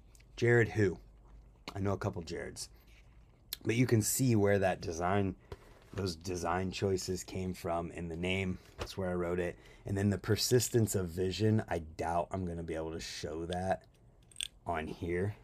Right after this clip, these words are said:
I have no idea if that's gonna ever, especially with the black one. I got backwards. Yeah, there's no way that's gonna be able to be seen. Yeah, you can't see it right now.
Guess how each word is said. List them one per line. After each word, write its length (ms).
I 40
have 140
no 380
idea 300
if 140
that's 200
gonna 280
ever, 260
especially 520
with 200
the 100
black 420
one. 260
I 80
got 140
backwards. 640
Yeah, 220
there's 300
no 80
way 300
that's 200
gonna 200
be 180
able 200
to 80
be 180
seen. 520
Yeah, 360
you 160
can't 360
see 220
it 200
right 240
now. 320